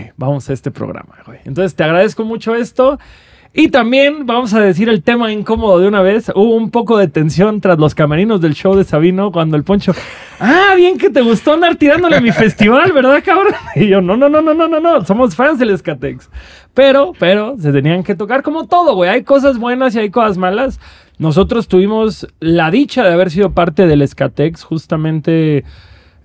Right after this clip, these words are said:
eh, es lo que ahorita yo te platicaba, que hace año y medio se murió mi papá, güey. Fue el primer show que hicimos regresando yo de la, de la muerte de mi estimado caballero que vive ahí en los cielos. Y la neta es que yo venía de, fue el tercer show, porque fue un fin de semana.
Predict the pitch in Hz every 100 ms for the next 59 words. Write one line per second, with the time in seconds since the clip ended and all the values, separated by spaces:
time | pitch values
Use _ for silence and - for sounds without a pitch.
0 | - 165 151 170 208 190 196 208 196 190
1 | 165 190 202 202 180 165 185 202 196 196
2 | 196 165 156 180 180 120 - 165 180 185
3 | 185 156 - 196 208 254 - 240 247 -
4 | 196 - 247 254 208 226 208 160 147 143
5 | 185 208 208 180 196 196 170 151 143 139
6 | 139 135 135 - _ _ _ - 131 147
7 | 147 151 190 202 196 190 156 147 143 143
8 | 147 147 - 151 190 196 190 160 151 143
9 | 170 185 - 165 180 175 185 165 190 190
10 | 214 254 _ _ - - _ _ _ 185
11 | 180 165 208 254 240 - 247 254 262 269
12 | 196 165 147 240 277 208 254 247 247 151
13 | 135 185 214 233 233 190 196 214 160